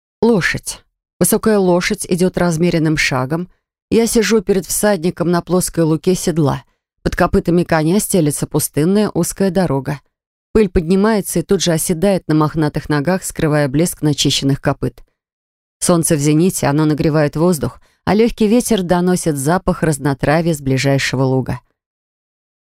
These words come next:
«Что ты последнее помнишь?» уточняют у меня, пока я трясу головой и пытаюсь понять, как вообще тут оказалась. «Мы поругались и легли спать. Куда ты меня везёшь?»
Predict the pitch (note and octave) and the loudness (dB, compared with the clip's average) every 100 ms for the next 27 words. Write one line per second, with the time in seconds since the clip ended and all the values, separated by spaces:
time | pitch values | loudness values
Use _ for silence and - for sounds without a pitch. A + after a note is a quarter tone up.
0 | _ _ _ - - - _ _ - F#3+ | _ _ _ -6 -6 -6 _ _ -2 0
1 | - - C#3 E3 C#3+ C3 B2+ C#3+ B2 - | -2 -2 0 0 0 0 0 -2 -2 -2
2 | - - _ _ - E3+ G#3+ F#3+ - G#3 | -6 -10 _ _ -6 0 0 2 2 2
3 | F3 F#3 F#3 F#3 F3 F3 F3+ E3+ E3 E3 | 0 0 2 2 0 -2 -2 0 -2 -2
4 | D#3 D#3+ E3 F#3 F3 - E3 - E3 E3 | 0 0 2 0 0 -2 -2 -2 -2 0
5 | F#3 - - D#3+ - E3 E3 D#3+ E3+ D3+ | -2 -2 -4 -2 -2 -4 -4 -2 -2 0
6 | B2 A2+ - - _ _ _ _ _ _ | -2 -4 -10 -14 _ _ _ _ _ _
7 | _ _ _ G3 F#3+ F#3+ - F3 E3+ C#3+ | _ _ _ 2 4 2 0 0 0 -2
8 | D#3+ D#3+ F#3 - E3+ E3 D#3+ D#3 - E3 | -2 0 0 0 0 0 0 -2 -2 -2
9 | F#3+ - - _ _ _ _ _ B3 C4+ | -2 -4 -12 _ _ _ _ _ 2 2
10 | B3+ B3+ C4 B3+ C#3 - - | 2 2 2 0 -2 -4 -8